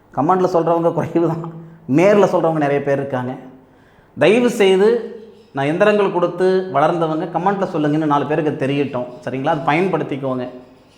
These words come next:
இந்த பதிவு துளாராசியில பிறந்தவங்களுக்கு நல்ல ஒரு மாற்றத்தை கொடுக்கும் அப்படின்றது மனசார நம்புறேன். உங்களுக்கு பயனுள்ளதா இருக்கும்னு நினைக்கிறேன். மீண்டும் அடுத்த ஒரு அற்புதமான தருணத்தை துளாராசியில பிறந்தவங்களை சந்திக்கும் வரை உங்களிடமிருந்து விடைபெறுவது உங்கள் வீட்டு ஜோதிட நண்பனான மா காளிதாஸ் மணிகண்டன்.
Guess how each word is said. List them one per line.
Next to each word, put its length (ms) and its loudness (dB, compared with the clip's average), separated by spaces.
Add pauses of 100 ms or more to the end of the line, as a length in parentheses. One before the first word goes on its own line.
(360)
இந்த 160 2
பதிவு 320 4
துளாராசியில 640 4
பிறந்தவங்களுக்கு 840 -4
நல்ல 280 -2
ஒரு 500 -4 (640)
மாற்றத்தை 480 2
கொடுக்கும் 480 0
அப்படின்றது 640 -6 (140)
மனசார 340 -2
நம்புறேன். 480 -6 (240)
உங்களுக்கு 400 -4
பயனுள்ளதா 460 0
இருக்கும்னு 340 -4
நினைக்கிறேன். 420 -6 (360)
மீண்டும் 320 4
அடுத்த 220 4
ஒரு 100 6
அற்புதமான 460 0
தருணத்தை 460 -2
துளாராசியில 680 0
பிறந்தவங்களை 480 -6
சந்திக்கும் 460 -8
வரை 180 -4
உங்களிடமிருந்து 600 -8
விடைபெறுவது 540 -8
உங்கள் 280 -10
வீட்டு 200 -12
ஜோதிட 500 0
நண்பனான 640 -2
மா 160 -4
காளிதாஸ் 680 -8
மணிகண்டன். 520 -14